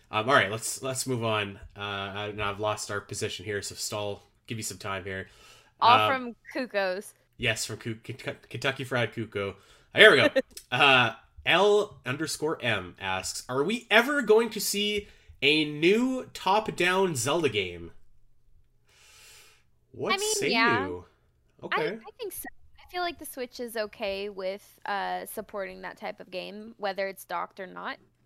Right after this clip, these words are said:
Speaker 2: So I don't see why not.
Speaker 1: I think yeah too, but, like, I think, I think it's really tou-, like, if we had the three D S still, absolutely,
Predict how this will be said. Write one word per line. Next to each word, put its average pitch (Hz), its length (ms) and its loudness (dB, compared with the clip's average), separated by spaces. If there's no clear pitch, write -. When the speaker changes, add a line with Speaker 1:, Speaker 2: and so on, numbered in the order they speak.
Speaker 2:
So 196 480 -2
I 240 140 0
don't 220 160 -6
see 226 100 -16
why 190 140 -10
not. 294 320 -10
Speaker 1:
I 196 120 -4
think 254 260 -6
yeah 147 300 4
too, 143 680 -4
but, 104 300 -10
like, 107 280 -8
I - 160 -8
think, 226 220 -6
I 139 380 0
think 185 120 2
it's 135 140 0
really 135 1080 0
tou-, - 220 -8
like, 135 180 -2
if 143 160 0
we 226 120 0
had 226 100 4
the 151 80 2
three 139 260 -2
D 110 140 0
S 101 160 -4
still, 147 460 -2
absolutely, 101 760 -8